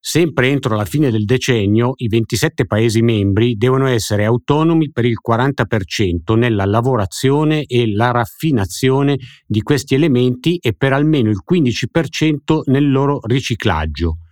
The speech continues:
Altro passaggio importante: dovranno essere facilitati i permessi. L'iter dovrà essere ridotto a ventiquattro mesi per l'estrazione e a dodici mesi per il riciclaggio.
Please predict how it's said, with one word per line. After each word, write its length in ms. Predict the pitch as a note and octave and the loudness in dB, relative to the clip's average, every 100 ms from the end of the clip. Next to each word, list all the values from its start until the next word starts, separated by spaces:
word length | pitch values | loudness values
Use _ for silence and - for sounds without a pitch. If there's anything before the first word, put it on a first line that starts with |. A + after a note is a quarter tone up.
| _ _ - | _ _ -2
Altro 360 | E3+ F#3 C3+ | 0 0 -2
passaggio 460 | B2 G#2+ D#3 C#3+ C3 | -2 -2 0 0 0
importante: 840 | A#2+ A#2+ G2+ A2+ F2 E2+ D#2+ F2 D#2 _ _ _ | 0 -2 0 -2 -2 -4 -4 -6 -8 _ _ _
dovranno 460 | G2 G2+ C3 B2+ C3+ | -2 0 2 2 0
essere 340 | C3 A2 F#2+ | -2 -2 -4
facilitati 800 | - D3 - G#2 G2 C#3+ D3+ C#3 | -2 -2 -2 -4 -2 -2 -2 -2
i 80 | A#2 | -2
permessi. 720 | A2 G#2 B2 F#2 - - D#2 - _ - | -2 0 0 -2 -6 -8 -10 -12 _ -4
L'iter 600 | A#2 D#3 F#2 - F2 F2+ | 0 0 -2 -2 -2 -2
dovrà 300 | F#2+ G#2+ G#2+ | -2 0 2
essere 420 | B2+ A#2+ - G2 G2 | 0 -2 -2 -2 0
ridotto 560 | A#2 C3 A#2 - G2 | 0 0 -2 -4 -6
a 40 | F#2 | -2
ventiquattro 720 | B2+ C3 - C#3+ B2 - A2+ | -2 -2 -6 -2 -2 -2 0
mesi 420 | B2+ D#3+ C#3+ E3+ | 2 0 0 -2
per 160 | C3 | -2
l'estrazione 920 | A2 G2+ - G2 - A2+ G2 D#2 D2+ - | 0 0 -2 -4 -2 0 0 0 -4 -6
e 120 | A#2+ A2+ | -2 0
a 80 | |
dodici 440 | A2 D#3+ B2+ A#2 D#3+ | 2 0 0 -2 0
mesi 360 | D3 C#3+ C#3+ | 0 0 -2
per 140 | D3 A#2+ | 0 0
il 140 | A#2 | 0
riciclaggio. 840 | G#2 G2+ G#2+ - D#2+ D#2 D2+ E2+ | 0 -2 -4 -4 -4 -4 -6 -6